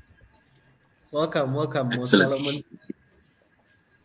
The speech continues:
Speaker 2: Good to hear. If I can go second then. Uh, my name's Osame. I'm a regular at Swahili Nation. Was previously a watcher, and now hopefully, you know, I've been contributing towards the discussion.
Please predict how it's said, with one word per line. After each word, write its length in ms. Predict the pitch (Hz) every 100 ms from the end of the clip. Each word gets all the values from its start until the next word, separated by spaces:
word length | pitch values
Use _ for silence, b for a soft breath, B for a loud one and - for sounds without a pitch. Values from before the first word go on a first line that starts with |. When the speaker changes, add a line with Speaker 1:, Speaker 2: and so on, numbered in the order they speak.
| _ _ _ - - -
Speaker 2:
Good 160 | 101 -
to 100 | 107
hear. 260 | 123 127
If 120 | 107 120
I 80 |
can 160 | 117 120
go 140 | 123
second 500 | 123 - 131 - 117
then. 240 | 110 123 123 - 113
Uh, 320 | 107 107 104
my 100 | 110
name's 220 | 117 117
Osame. 500 | 104 - 135 143 143 - _ _ _ _ _ _ -
I'm 160 | 214
a 60 | 104
regular 420 | 127 127 123 120 - -
at 140 | -
Swahili 340 | 120 110 127
Nation. 500 | 123 123 120 123 117 - _ _ - _
Was 240 | 104 101
previously 540 | - 147 135 127 127 117
a 60 |
watcher, 420 | 113 127 - 120 117
and 160 | 117 101
now 260 | 113 117 110
hopefully, 400 | 117 117 113 110
you 140 | 113
know, 120 | 104
I've 200 | 107 101
been 120 | 110
contributing 540 | 95 113 123 117 104 101
towards 220 | 113 101
the 60 | 92
discussion. 600 | 110 - 117 - 113